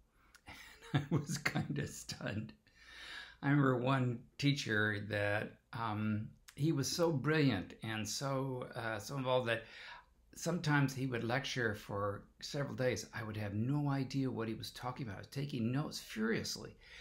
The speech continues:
but I had no idea what deep thoughts about God. Keeping things simple. Do you like things simple?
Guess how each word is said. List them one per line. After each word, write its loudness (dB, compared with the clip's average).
but -6
I 0
had 0
no 0
idea 0
what -8
deep 4
thoughts -2
about -10
God. -8
Keeping -4
things -4
simple. -4
Do -6
you 2
like 2
things 2
simple? -2